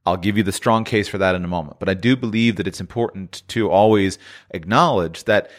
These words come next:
it's not necessary in all cases to do one or the other. Right? One, uh, story from my life. When I was a, w-, w-, I was homeschooled through seventh grade, and because I cheated a lot, I wasn't very good at math when I went into school.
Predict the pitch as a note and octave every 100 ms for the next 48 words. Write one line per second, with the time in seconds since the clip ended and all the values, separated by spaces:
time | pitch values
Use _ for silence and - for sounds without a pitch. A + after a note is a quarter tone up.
0 | - _ _ A2 - A#2 C3+ B2 A#2+ B2
1 | - A#2 A2 G2+ G#2 G2 G2 G#2+ A2 B2+
2 | C3 G2 E2+ - G2+ F#2 F#2+ A2 G#2 G2
3 | - _ - G#2 G#2 F2 E2+ D#2+ D2 -
4 | - _ - - _ _ E2 D#2+ - G2+
5 | G#2 G2 F2+ - - _ - - - A2+
6 | G#2 G2+ G2 G2+ F2+ F2 D#2+ C2 - -
7 | - G2 G#2 A#2+ A#2+ A2+ G#2+ - - -
8 | _ A2 G#2 G2+ G2 G2 F#2+ - G2+ -
9 | G2 - A2+ - B2 B2 B2 - A#2 -
10 | G#2 A2 G#2 - E2+ D#2 E2+ - F#2+ F2+
11 | F#2 - A#2 G#2+ - - D#3 F#2+ F2+ D2+
12 | F2 - F#2 G#2+ A#2 A2 A2+ A2 G#2 G#2
13 | C#3 B2+ G#2+ G2 F#2 F#2 F2+ F2 F2 -
14 | G2+ D#2+